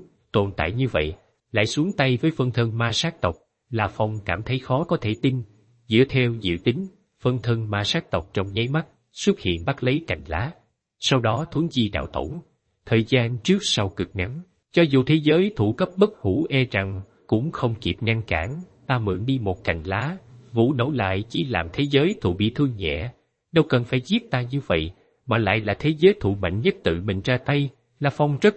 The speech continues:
hậm hực, mắt thấy sắp lấy được, mình có hy vọng phân thân thứ ba rồi, chỉ cần phân thân thứ ba thai nghén thành công, vậy mình sẽ không còn trì hoãn nữa, lập tức đột phá bước vào bất hủ, nhưng bây giờ xem ra, phiền to rồi.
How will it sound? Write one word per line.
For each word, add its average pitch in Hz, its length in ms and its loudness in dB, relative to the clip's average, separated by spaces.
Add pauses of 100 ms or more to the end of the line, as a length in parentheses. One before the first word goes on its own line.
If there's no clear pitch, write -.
hậm 98 220 -2
hực, 101 160 4 (480)
mắt 175 180 2
thấy 175 220 4
sắp 190 220 -2
lấy 180 180 2
được, 104 260 2 (280)
mình 120 180 2
có 170 140 0
hy 147 280 4
vọng 104 200 0
phân 139 240 0
thân 123 180 0
thứ 151 160 0
ba 123 360 0
rồi, 87 280 0 (340)
chỉ 143 260 2
cần 104 180 2
phân 135 240 0
thân 123 260 -2
thứ 165 120 2
ba 127 200 0
thai 117 260 -2
nghén 131 300 0
thành 90 180 -4
công, 120 280 0 (420)
vậy 139 120 4
mình 139 180 2
sẽ 131 240 0
không 170 240 -4
còn 101 240 -2
trì 98 180 0
hoãn 101 260 -2
nữa, 104 300 -2 (280)
lập 107 220 -2
tức 196 240 2
đột 95 240 0
phá 151 180 -2
bước 208 260 0
vào 92 240 0
bất 190 160 2
hủ, 92 320 -2 (260)
nhưng 107 240 0
bây 104 140 2
giờ 87 180 -2
xem 101 300 -4
ra, 104 300 -2 (280)
phiền 92 280 0
to 113 220 0
rồi. 80 280 -2